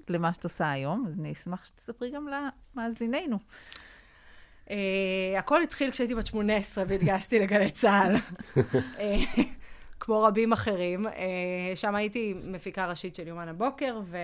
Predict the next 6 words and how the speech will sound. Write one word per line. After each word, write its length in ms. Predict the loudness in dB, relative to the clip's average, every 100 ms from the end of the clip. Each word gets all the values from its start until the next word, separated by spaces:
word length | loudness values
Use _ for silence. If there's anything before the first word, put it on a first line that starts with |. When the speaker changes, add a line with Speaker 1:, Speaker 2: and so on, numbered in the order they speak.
| -6 -6 -8 -10 -10 -10 -10 -8 -10 -12
Speaker 2:
והפקתי 340 | -10 -12 -12 -12
חדשות 420 | -10 -8 -10 -10
הרבה 200 | -10 -10
מאוד 220 | -10 -10
זמן. 220 | -8 -8 -8 -14 -20 -20 -20 -20
אה, 60 | -16